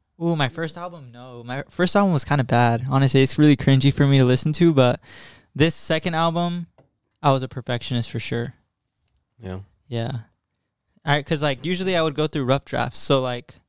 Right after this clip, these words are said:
Speaker 1: the song, El Villano, that I showed you today, I went through that song. Like, I've had, like, five or six different versions before I finally made, like, the version
Speaker 2: Mm.
Speaker 1: that I really liked the most, that I got mixed and mastered.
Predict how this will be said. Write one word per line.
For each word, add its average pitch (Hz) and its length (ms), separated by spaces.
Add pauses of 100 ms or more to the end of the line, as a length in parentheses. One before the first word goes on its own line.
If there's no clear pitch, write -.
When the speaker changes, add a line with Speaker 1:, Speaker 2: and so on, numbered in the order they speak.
(140)
Speaker 1:
the 139 100
song, 156 340
El 139 120
Villano, 127 340
that 147 140
I 147 60
showed 151 260
you 156 160
today, 156 340 (1000)
I 147 100
went 165 200
through 151 120
that 131 200
song. 139 400
Like, 120 240
I've 135 160
had, 135 180
like, 123 160
five 131 280
or 131 40
six - 300
different 131 320
versions 127 400
before 127 300
I 123 100
finally 127 380
made, 123 260
like, 123 180
the 120 300
version 131 420
Speaker 2:
Mm. - 20
Speaker 1:
that 123 120
I 120 40
really 127 260
liked 123 200
the 127 60
most, 123 460 (300)
that 131 80
I 123 40
got 123 220
mixed 123 240
and 120 60
mastered. 131 460